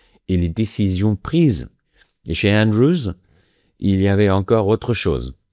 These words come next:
quelque chose que je n'ai pratiquement jamais revu depuis. La discipline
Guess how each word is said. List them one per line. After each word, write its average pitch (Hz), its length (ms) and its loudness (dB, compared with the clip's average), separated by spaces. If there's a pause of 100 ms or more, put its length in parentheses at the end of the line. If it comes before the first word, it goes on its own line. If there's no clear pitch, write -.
(400)
quelque - 240 -2
chose 117 360 2
que 90 140 -2
je 82 140 -2
n'ai 80 180 -2
pratiquement 90 640 -4
jamais 90 340 2
revu 62 280 -6
depuis. - 420 -18 (600)
La 78 140 -4
discipline 107 880 0